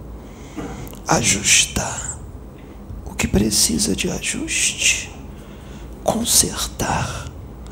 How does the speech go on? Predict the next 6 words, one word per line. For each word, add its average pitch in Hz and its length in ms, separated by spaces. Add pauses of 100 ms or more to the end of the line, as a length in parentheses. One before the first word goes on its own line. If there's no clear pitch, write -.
(880)
o 294 80
que - 160
precisa - 1080 (640)
de 170 140
conserto, - 1000 (1200)
desfazer 190 1080